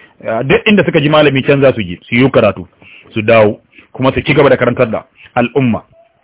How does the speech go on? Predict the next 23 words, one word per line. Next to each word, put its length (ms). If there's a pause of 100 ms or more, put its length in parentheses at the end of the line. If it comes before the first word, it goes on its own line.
(140)
Maliki 640
cewa, 340 (300)
"Walamma 760
qawiya 320
azmi", 420
wannan 380
niyya 340
ta, 260 (300)
ta 120
zuwa 260
wajen 400 (300)
Jibrilu, 600 (400)
lokacin 680
da 80
wannan 320
niyyar 320
ta 80
yi 160
ƙarfi 400
dai, 260 (400)
"washtadda 960
ishtiyaqi 720 (180)
ila 180